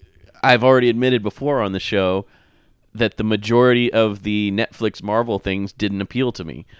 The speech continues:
I love the Daredevil series, but I couldn't really get into Jessica Jones,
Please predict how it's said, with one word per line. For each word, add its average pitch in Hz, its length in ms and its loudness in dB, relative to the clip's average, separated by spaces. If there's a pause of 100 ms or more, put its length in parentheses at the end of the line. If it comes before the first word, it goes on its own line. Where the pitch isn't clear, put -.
(220)
I 98 240 0
love 113 440 2
the 120 100 -4
Daredevil 113 720 0
series, 107 680 -4 (300)
but 107 220 0
I 107 200 2
couldn't 117 400 0
really 113 280 2
get 110 260 -2 (320)
into 110 260 -2
Jessica 110 420 -2
Jones, 104 560 -2